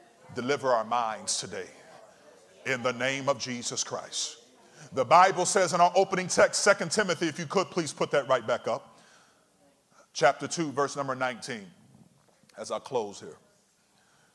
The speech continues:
The scripture says, "Nevertheless, the foundation of God standeth sure,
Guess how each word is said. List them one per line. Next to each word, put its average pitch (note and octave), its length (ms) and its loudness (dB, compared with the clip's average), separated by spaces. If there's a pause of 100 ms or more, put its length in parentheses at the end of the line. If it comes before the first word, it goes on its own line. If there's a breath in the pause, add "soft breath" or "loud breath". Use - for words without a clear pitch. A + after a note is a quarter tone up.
The C#3+ 120 -8
scripture - 420 0
says, E3 400 0
"Nevertheless, E3+ 800 2
the D3+ 100 -2
foundation F3 760 0
of C3 160 -8
God E3 320 6
standeth E3+ 440 -2
sure, E3 460 2